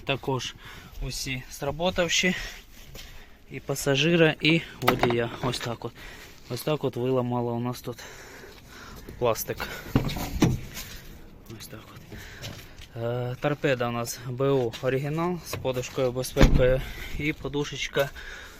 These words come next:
в кермо також Б У оригінал. Е, будемо що робити? Міняти подушку безпеки, торпеду, е, перепрошувати блок С Р С аербаг і відновлювати будемо ремені безпеки. Поїхали. Так, торпеда вже зняв.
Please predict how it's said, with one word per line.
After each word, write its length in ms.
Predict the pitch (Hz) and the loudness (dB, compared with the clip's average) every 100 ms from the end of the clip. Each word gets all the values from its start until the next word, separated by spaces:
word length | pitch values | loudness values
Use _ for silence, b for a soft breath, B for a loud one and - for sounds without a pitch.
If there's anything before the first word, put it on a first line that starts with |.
| B - | B -6
в 40 | |
кермо 360 | - 131 151 143 | -2 0 0 -2
також 380 | 123 - 127 | -4 -4 -6
Б 180 | 113 123 | -4 -2
У 220 | 135 147 - - | 0 0 -4 -8
оригінал. 480 | 123 117 113 104 98 B B B B - | -6 -4 -4 -6 -8 B B B B -2
Е, 320 | 120 117 120 | 4 6 6
будемо 480 | 123 151 143 123 123 | 6 6 6 4 4
що 220 | 127 156 | 6 8
робити? 480 | 139 123 127 120 117 B 139 | 8 6 4 4 2 B 2
Міняти 360 | 139 143 139 | 6 6 6
подушку 460 | 135 147 139 - 151 | 6 6 6 6 6
безпеки, 500 | 151 - 180 175 156 | 6 8 8 8 6
торпеду, 640 | - 139 - 165 156 156 B B B - | 6 4 8 8 8 4 B B B 2
е, 360 | 120 120 123 123 | 6 8 8 6
перепрошувати 920 | 139 135 143 135 151 139 131 127 120 | 8 8 6 6 8 10 8 6 4
блок 400 | 123 139 139 123 | 6 10 10 8
С 200 | 127 - | 2 6
Р 120 | 135 | 8
С 200 | 127 - | 8 6
аербаг 600 | 135 139 147 170 180 - - | 6 6 8 10 8 6 4
і 220 | 151 139 | 6 8
відновлювати 600 | 131 147 156 147 143 131 | 6 8 8 10 8 6
будемо 440 | 127 131 135 135 123 B B B B | 4 4 4 2 -2 B B B B
ремені 460 | 117 117 143 135 127 | 0 4 4 2 0
безпеки. 500 | 120 120 - 98 113 - - | -2 -4 -6 -8 -10 -14 -2
Поїхали. 420 | 127 117 - 117 117 B B - | 0 0 -4 -10 -10 B B -14
Так, 100 | - | -12
торпеда 420 | 123 123 131 120 | -10 -6 -4 -4
вже 220 | 113 113 117 | -6 -6 -8
зняв. 400 | 139 151 165 | -6 -4 -4